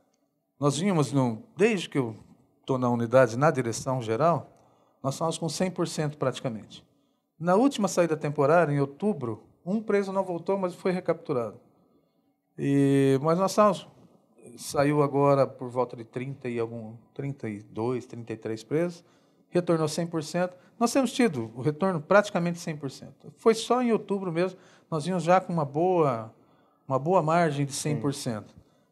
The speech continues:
Speaker 1: A última fuga da unidade foi em dois mil e oito, graças a Deus, né? Estamos aí há dez anos
Speaker 2: Dez
Speaker 1: sem
Speaker 2: anos.
Speaker 1: fuga.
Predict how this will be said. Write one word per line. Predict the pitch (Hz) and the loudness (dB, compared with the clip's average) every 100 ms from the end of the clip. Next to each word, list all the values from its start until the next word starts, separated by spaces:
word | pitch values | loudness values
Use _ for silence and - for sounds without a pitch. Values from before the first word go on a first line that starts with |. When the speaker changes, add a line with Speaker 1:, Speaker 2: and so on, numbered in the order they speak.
| _ | _
Speaker 1:
A | 208 | 0
última | 226 226 208 | 0 2 0
fuga | 180 - 214 196 | 0 -4 -2 0
da | 170 190 | 4 4
unidade | 208 175 165 156 151 | 4 2 2 2 0
foi | 170 | -6
em | |
dois | 160 160 | -4 -6
mil | 160 180 | -4 -4
e | 180 | -2
oito, | 175 202 - 139 | -2 -2 -10 -4
graças | 143 151 - 147 | -2 -2 -4 -10
a | 147 | -8
Deus, | 160 185 147 | -6 -6 -8
né? | - 196 | -10 -10
Estamos | - 147 | -8 -6
aí | 143 147 | -4 -4
há | |
dez | 131 143 170 143 | -2 0 0 0
anos | 151 147 | -2 -2
Speaker 2:
Dez | 143 | -4
Speaker 1:
sem | 147 | -6
Speaker 2:
anos. | - | -4
Speaker 1:
fuga. | 175 202 196 | -4 -4 -6